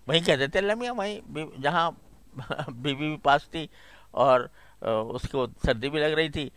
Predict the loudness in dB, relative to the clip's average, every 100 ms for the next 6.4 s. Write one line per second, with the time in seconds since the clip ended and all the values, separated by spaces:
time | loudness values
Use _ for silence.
0 | -18 -14 0 2 4 0 -2 -2 -2 -2
1 | -2 -2 -4 -4 -6 2 4 4 2 -2
2 | -2 -6 -6 0 6 6 6 2 0 -12
3 | -6 0 0 -2 -8 -20 -20 -20 -20 -20
4 | -20 -20 -20 -20 -20 -20 -20 -20 -20 -20
5 | -6 -2 2 0 6 8 8 8 2 2
6 | 2 0 0